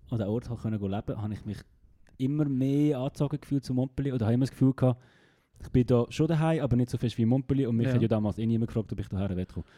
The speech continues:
Speaker 2: <laughs>
Speaker 1: Weil ich ja als
Speaker 2: Richtig.
Speaker 1: Kind
Speaker 2: Richtig.
Speaker 1: Genau. Ähm, und ja, aber das ist alles schnell gegangen, der Umzug von dort her. Und das ist auch nicht so mega klar geplant gewesen. Anyway, das ist dann damals schon, schon ein Umbruch gewesen, so in meinem Leben.
Speaker 2: Ja, logisch.
Speaker 1: Und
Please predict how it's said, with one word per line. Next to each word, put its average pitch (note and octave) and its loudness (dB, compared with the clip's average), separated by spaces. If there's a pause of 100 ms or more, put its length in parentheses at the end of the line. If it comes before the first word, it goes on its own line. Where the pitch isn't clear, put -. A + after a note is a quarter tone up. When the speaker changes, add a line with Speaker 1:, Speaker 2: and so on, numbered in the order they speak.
(140)
Speaker 2:
<laughs> - -2
Speaker 1:
Weil A2 0
ich A2 -2
ja G#2 2 (100)
als A2 -2
Speaker 2:
Richtig. A2 -2
Speaker 1:
Kind A#2+ 2 (460)
Speaker 2:
Richtig. - -10 (160)
Speaker 1:
Genau. G#2 2 (400)
Ähm, A#2 2 (280)
und A#2+ 2 (640)
ja, C3+ 10
aber B2+ 6
das A2+ 0
ist A#2+ 0
alles B2 -4
schnell E3 2
gegangen, E3 0
der D3+ 2
Umzug D3 0
von C3 -6
dort C3+ -2
her. B2+ 0
Und A#2 -4
das G2+ -6
ist G2 -6
auch G#2+ -2
nicht G2+ -6
so G#2 -6
mega F#2 -4
klar G2 -6
geplant B2+ 0
gewesen. A#2+ -2
Anyway, A2+ 0
das - -14
ist - -10
dann F#2+ -6
damals F#2 -4
schon, G2 -2
schon G2 -2
ein G2 -2
Umbruch G#2 -2
gewesen, G2 -4
so G2 -2
in F#2 0
meinem F#2 0
Leben. F#2 -4 (160)
Speaker 2:
Ja, B2+ 0
logisch. B2+ -2 (140)
Speaker 1:
Und G2 2